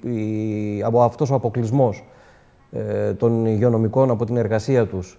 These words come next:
και η παράταση της υποχρεωτικότητας μέχρι τριάντα μία Δωδεκάτου έπρεπε να ισχύει,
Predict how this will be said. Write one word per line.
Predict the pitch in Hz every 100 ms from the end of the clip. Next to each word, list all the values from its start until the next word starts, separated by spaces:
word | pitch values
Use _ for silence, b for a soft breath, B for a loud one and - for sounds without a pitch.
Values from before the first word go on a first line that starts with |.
| 127
και | - 151
η | 131 120 113
παράταση | 107 120 131 131 113 110
της | 101
υποχρεωτικότητας | 110 110 110 104 117 127 - 104
μέχρι | 123 113
τριάντα | 110 117 107
μία | 127 123
Δωδεκάτου | 107 110 127 120 113 - B B B
έπρεπε | - 165 135 120
να | 98 92
ισχύει, | 87 - 120 180